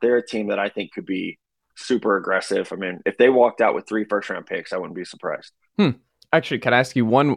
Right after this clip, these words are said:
Speaker 2: quick final run through?
Speaker 1: Absolutely. Do it.
Speaker 2: Okay. It's a Tennessee thing, 'cause you,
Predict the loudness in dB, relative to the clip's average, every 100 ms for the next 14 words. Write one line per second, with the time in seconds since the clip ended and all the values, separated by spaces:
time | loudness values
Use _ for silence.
0 | -2 4 4 4 0 4 4 4 2 4
1 | 4 4 4 2 2 -4 -6 _ _ 2
2 | 4 2 -2 -2 _ _ _ _ _ -12
3 | 0 2 2 0 -4 -8 -10 -8 -6